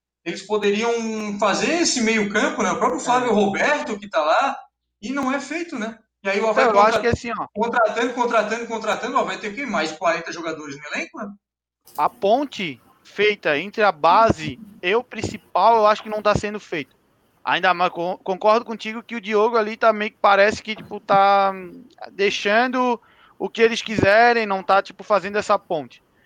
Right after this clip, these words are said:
Speaker 2: É, Marquinhos, pra mim, eu já deixei bem claro. Desde quando ele virou diretor, eu falei: não acho uma boa. Teve gente que veio me criticar, tipo, com-, trocou uma ideia, assim, né, normal,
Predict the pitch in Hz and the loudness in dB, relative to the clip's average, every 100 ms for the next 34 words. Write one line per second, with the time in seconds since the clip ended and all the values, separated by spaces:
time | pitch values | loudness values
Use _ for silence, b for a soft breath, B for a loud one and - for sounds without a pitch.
0 | b b - 175 175 180 196 202 254 214 | b b -6 0 2 0 0 2 2 0
1 | 233 269 247 - 220 226 208 233 226 220 | -8 -6 -6 -6 0 0 0 -6 -4 -4
2 | 208 - 214 175 220 233 185 156 117 _ | -4 -8 -4 -2 -2 0 2 2 0 _
3 | _ _ - 160 220 247 220 196 214 226 | _ _ -2 4 4 4 0 -2 0 0
4 | 220 185 196 190 208 202 208 202 185 208 | -4 -4 -2 0 0 0 -6 -4 -2 -2
5 | 196 202 190 175 117 - _ _ _ 127 | 0 2 4 2 0 -6 _ _ _ -10
6 | 123 127 127 131 147 165 202 190 214 185 | -4 -2 0 2 2 2 -2 0 0 0
7 | 190 185 135 120 _ _ _ _ 127 135 | 2 2 0 -6 _ _ _ _ -6 -2
8 | 151 127 143 - 190 180 190 190 180 175 | -4 -2 -6 -6 -8 -6 -6 -8 -16 -18
9 | - - 135 160 202 208 _ _ - - | -10 0 4 6 4 0 _ _ -20 -10
10 | 147 135 117 _ _ - 139 131 147 139 | -8 -6 -10 _ _ -6 -6 -4 -6 -6
11 | - 185 180 135 135 185 190 - 170 202 | -2 0 0 0 2 4 4 2 -2 -2
12 | 190 165 147 143 185 196 | 0 0 2 4 4 4